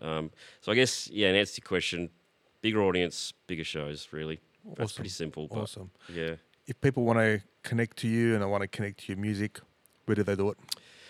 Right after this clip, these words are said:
Speaker 1: Well, it's an easy one to remember. Uh, so it's a man called son dot com. It's S O N, not S U N. Uh, and, uh, the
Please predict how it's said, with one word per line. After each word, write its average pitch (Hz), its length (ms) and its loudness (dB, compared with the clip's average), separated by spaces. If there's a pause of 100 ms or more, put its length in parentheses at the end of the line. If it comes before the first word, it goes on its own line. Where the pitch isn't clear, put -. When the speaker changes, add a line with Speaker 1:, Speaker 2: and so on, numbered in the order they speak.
(340)
Speaker 1:
Well, 117 420 10
it's 113 200 2
an 120 80 4
easy 127 200 4
one 110 120 8
to 104 60 8
remember. 104 420 6 (180)
Uh, 95 380 4
so 92 300 2
it's - 220 -2 (100)
a 110 180 4
man 101 380 6
called 92 520 -2
son 90 520 2
dot 85 240 -2
com. 120 340 -4 (760)
It's - 200 -10
S 87 180 -2
O 85 140 2
N, 95 160 2
not 92 180 -4
S 82 220 -6
U 80 140 -4
N. 101 200 -6 (240)
Uh, 85 400 2 (120)
and, 85 420 2
uh, 85 320 2
the 82 500 -4